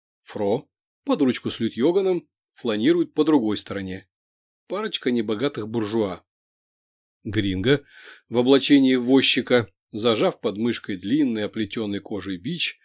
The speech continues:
отстаёт на двадцать шагов, контролируя обе группы. От толпы у афиш отделилась приземистая фигура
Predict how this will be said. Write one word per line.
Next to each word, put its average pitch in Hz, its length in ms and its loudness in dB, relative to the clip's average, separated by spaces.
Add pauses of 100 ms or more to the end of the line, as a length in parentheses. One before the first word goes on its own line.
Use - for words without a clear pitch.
(320)
отстаёт 113 580 -6
на 127 120 -2
двадцать 110 380 -4
шагов, 117 560 -2 (320)
контролируя 110 600 0 (100)
обе 110 240 -2
группы. 104 460 -10 (1600)
От 120 160 -2
толпы 131 460 2
у 139 100 2
афиш 120 340 -2
отделилась 139 540 -4
приземистая 147 640 0
фигура 135 580 0